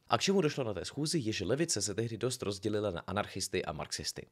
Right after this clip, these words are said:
Kropotkin ve všeobecnosti socialismus neměl rád. Neměl totiž rád socialismus a prvky marxismu, protože spoléhají na stát. Ve své knize píše, že pracující třída musí bojovat za svoji emancipaci sama, musíme se přestat spoléhat na stát.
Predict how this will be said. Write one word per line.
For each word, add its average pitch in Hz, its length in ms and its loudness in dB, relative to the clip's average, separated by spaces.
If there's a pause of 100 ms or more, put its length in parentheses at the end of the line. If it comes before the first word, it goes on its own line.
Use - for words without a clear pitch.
Kropotkin 135 540 6
ve 117 120 10
všeobecnosti 120 600 4
socialismus 92 800 2
neměl 78 300 -4
rád. 82 420 2
Neměl 120 280 4
totiž 123 320 -4
rád 101 160 2
socialismus 131 680 0
a 107 80 0
prvky 113 340 -2
marxismu, 120 460 -2
protože 135 380 0
spoléhají 90 500 2
na 80 120 -4
stát. - 400 2 (220)
Ve 101 100 2
své 113 180 8
knize - 260 -2
píše, 160 520 2
že 101 120 -2
pracující 127 520 4
třída 120 300 0
musí 92 320 0
bojovat 98 340 6
za 92 80 -2
svoji - 280 2
emancipaci 90 540 0
sama, 151 460 6 (220)
musíme 110 380 4
se - 120 -4
přestat 92 240 -2
spoléhat 76 420 0
na 71 80 -6
stát. - 340 -2